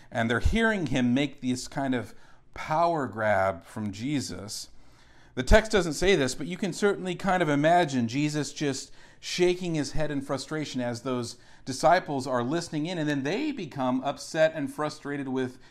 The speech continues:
James and John, probably because they didn't think of it first. So Jesus, seeing all of this, launches into one of his greatest teachings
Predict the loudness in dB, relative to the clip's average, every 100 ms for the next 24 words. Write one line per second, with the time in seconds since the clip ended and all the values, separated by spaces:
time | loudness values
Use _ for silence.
0 | -14 -4 -2 0 0 0 2 2 4 4
1 | 2 -6 -6 -6 -2 -2 0 -2 -4 -6
2 | -8 -6 -8 -8 -4 -2 -2 -6 -12 -14
3 | -18 -18 -20 -20 -20 -20 -20 -20 -20 -4
4 | 4 6 4 -2 2 2 2 -2 0 0
5 | 2 4 4 4 0 0 -2 -4 -8 -10
6 | -16 -20 -20 -8 0 4 4 2 -4 -4
7 | -4 -4 -4 -4 -6 -8 -8 -6 -6 -6
8 | -10 -10 -8 -8 -10 -10 -12 -12 -16